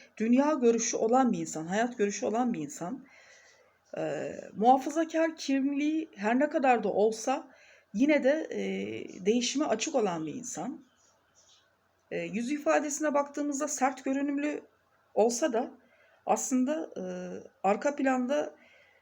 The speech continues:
duygusal ve yumuşak bir, e, ruh taşıdığına inanıyoruz.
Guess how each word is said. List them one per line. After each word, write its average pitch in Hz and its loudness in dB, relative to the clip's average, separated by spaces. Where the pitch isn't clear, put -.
duygusal 240 2
ve 262 0
yumuşak 254 0
bir, 240 -2
e, 208 -2
ruh 240 -4
taşıdığına 240 0
inanıyoruz. 226 0